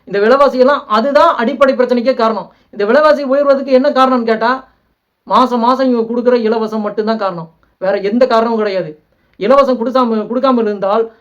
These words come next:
அரசாங்க கஜானாவில் அளவுக்கு அதிகமான பணம் சேரும், வரி வந்து வரி வரிவாய் ஜாஸ்தியாகும்,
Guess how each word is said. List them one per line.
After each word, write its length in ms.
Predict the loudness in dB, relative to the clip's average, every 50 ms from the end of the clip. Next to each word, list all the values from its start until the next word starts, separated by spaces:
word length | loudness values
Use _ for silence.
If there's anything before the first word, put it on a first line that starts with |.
| _ _ -4
அரசாங்க 420 | -2 0 0 0 0 -2 -2 -2 -2
கஜானாவில் 540 | -2 -4 -2 -2 -2 -2 0 -2 -2 -4 -4
அளவுக்கு 340 | -4 -4 -4 -4 -4 -6 -6
அதிகமான 280 | -6 -6 -6 -6 -6 -6 -4
பணம் 280 | -4 -4 -4 -4 -4
சேரும், 320 | -4 -4 -4 -4 -4 -6 -10 _ _ _ _ _ _ _ _ _ _ _ _ -2
வரி 240 | 2 2 2 2 2
வந்து 220 | 0 -2 -2 -2 0
வரி 220 | 2 2 2 2 2
வரிவாய் 440 | 0 0 0 0 0 -2 0 -2 -4
ஜாஸ்தியாகும், 600 | -4 -4 -6 -4 -2 -2 -2 -2 0 -2 -4 -4